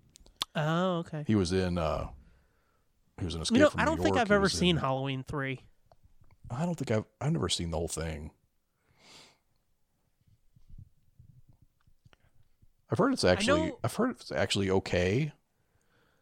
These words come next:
Speaker 2: It's just,
Speaker 1: Yeah.
Speaker 2: it's just people hated it because it wasn't.
Speaker 1: I've read that Carpenter said his biggest mistake was making Halloween two, Halloween two.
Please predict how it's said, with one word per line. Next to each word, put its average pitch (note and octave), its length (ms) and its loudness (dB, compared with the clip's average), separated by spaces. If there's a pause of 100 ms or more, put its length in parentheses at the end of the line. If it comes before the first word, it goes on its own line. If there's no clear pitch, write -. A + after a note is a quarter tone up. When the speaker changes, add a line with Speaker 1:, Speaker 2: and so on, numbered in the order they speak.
(280)
Speaker 2:
It's - 160 -2
just, - 260 0 (160)
Speaker 1:
Yeah. E3+ 360 6
Speaker 2:
it's A2+ 80 -6
just A2+ 180 0
people G2+ 220 2
hated F#2+ 300 0
it F#2 80 -4
because F2 220 -4
it E2 120 -6
wasn't. F2 540 -2 (1800)
Speaker 1:
I've G#3+ 440 0
read F3+ 420 2
that D#3+ 320 -2 (280)
Carpenter G3+ 540 2
said E3 560 -2
his G3+ 240 0
biggest F#3 440 2
mistake F#3+ 600 0 (100)
was D3+ 380 0
making E3 340 -2
Halloween D#3+ 640 -4
two, F3+ 260 -2
Halloween D3+ 540 -2
two. E3+ 380 -10